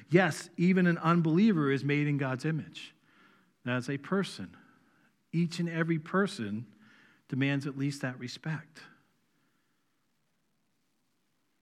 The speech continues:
Sometimes the next one can be even tougher. Not you here at Point Way. I'm not saying that, but it says, "Love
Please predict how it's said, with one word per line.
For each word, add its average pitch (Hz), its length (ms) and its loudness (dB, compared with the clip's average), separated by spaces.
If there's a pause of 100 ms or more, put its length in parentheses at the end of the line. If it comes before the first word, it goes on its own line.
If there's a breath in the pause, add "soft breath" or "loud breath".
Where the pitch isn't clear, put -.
(1400)
Sometimes 160 420 2
the 139 80 2
next 175 200 2
one 139 140 2
can 117 140 0
be 123 80 0
even 123 240 2
tougher. 147 360 -4 (1400 soft breath)
Not 139 320 2
you 139 200 4
here 123 340 0
at 127 120 -6
Point 117 300 -4
Way. 95 160 -10
I'm 107 180 -6
not 120 200 -4
saying 123 300 0
that, 104 220 -2
but 123 120 0
it - 400 -16
says, 156 280 4
"Love 147 460 4